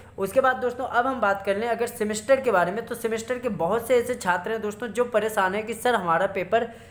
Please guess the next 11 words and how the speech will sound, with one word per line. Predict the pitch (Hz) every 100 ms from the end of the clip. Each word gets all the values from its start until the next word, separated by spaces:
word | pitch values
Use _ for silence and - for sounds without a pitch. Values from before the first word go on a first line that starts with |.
| - -
कब | 254 240
कराया | 233 190 180
जाएगा?" | 170 175 233 233 - - -
तो | 240
सेमेस्टर | 233 247 254 247 277
में | 285
जो | 233 247
है | 247
दोस्तों, | 226 214 240 175 - - - - - -
सेमेस्टर | 202 214 220 247 247
में | 262 262